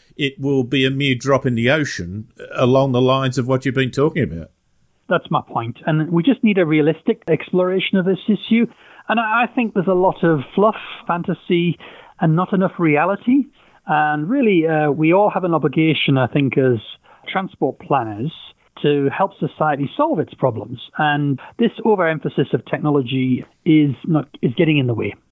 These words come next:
Speaker 1: You, for example, take on the autonomous vehicles, which everyone says it'll be fantastic because you can then share vehicles. You have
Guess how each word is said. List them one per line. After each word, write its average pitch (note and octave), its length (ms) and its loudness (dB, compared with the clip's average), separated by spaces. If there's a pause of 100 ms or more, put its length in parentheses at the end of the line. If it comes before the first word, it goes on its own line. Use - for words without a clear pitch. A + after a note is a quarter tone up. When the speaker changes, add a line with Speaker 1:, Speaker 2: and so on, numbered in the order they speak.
Speaker 1:
You, F#3+ 320 -2
for D#3 280 -2
example, B2+ 880 0 (200)
take C#3+ 300 0
on B2+ 300 0
the A#2+ 300 2
autonomous C3 560 0
vehicles, B2 600 -2
which A#2+ 260 -2
everyone C3+ 440 0
says B2 340 0 (200)
it'll C#3 120 2
be B2 120 0
fantastic B2+ 800 -2
because C3 420 0
you C3 120 2
can B2+ 280 0 (220)
then B2+ 260 0
share C3 560 0
vehicles. A#2 600 -2
You C3 160 2
have A2+ 280 0